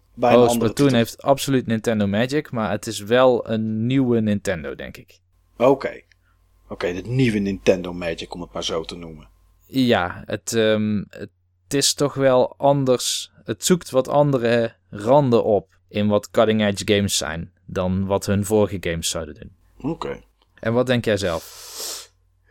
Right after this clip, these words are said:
Speaker 1: Ja, ik heb eigenlijk één titel heb ik alleen maar neergezet. En ik denk dat, dat dat voor mij Nintendo Magic is.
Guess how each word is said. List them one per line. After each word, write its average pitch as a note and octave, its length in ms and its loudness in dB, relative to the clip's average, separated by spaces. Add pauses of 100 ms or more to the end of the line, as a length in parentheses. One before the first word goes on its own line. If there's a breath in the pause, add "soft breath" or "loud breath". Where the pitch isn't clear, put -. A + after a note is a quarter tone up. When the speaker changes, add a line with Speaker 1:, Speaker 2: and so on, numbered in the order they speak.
(720 loud breath)
Speaker 1:
Ja, D3+ 240 8
ik D3 100 2
heb F3 100 4
eigenlijk F3 680 4
één E3+ 420 2
titel C#3 600 2 (140)
heb B2+ 220 4
ik - 280 -4
alleen B2 360 6
maar A2 380 2
neergezet. A#2+ 460 0
En C#3 80 -2
ik A#2+ 140 -2
denk D#3+ 280 4
dat, - 520 -4 (440)
dat B2 260 -4
dat E3+ 180 0
voor C3+ 200 0
mij D3 460 6
Nintendo B2+ 640 0
Magic G#2+ 580 0
is. - 360 -6